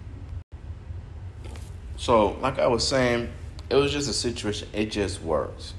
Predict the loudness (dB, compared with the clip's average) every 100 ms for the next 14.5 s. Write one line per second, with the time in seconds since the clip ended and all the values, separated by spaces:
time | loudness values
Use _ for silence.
0 | -10 -10 -10 -12 -12 -8 -2 2 2 2
1 | 2 2 2 0 -4 -8 -10 -10 -12 -12
2 | -10 -10 -10 -10 -10 -10 -10 -10 -10 0
3 | 2 4 2 0 0 -2 -4 -6 -4 -4
4 | -4 -4 -4 -4 -4 0 6 8 8 8
5 | 6 4 4 2 -4 -6 -6 -6 -8 -4
6 | -4 6 8 8 6 0 2 2 2 4
7 | 4 2 0 2 2 2 0 -2 -6 -10
8 | -10 -10 -10 -6 -6 -4 -6 -4 -2 -2
9 | 0 2 2 2 0 0 -2 -8 -10 -10
10 | -10 -12 -10 -4 -2 0 0 -2 -4 -2
11 | 2 2 2 4 4 4 2 -2 -6 -12
12 | -12 -12 -12 -12 -10 -10 -12 -10 -10 -10
13 | -10 -12 -12 -12 -10 -10 -2 0 0 2
14 | 6 6 4 -4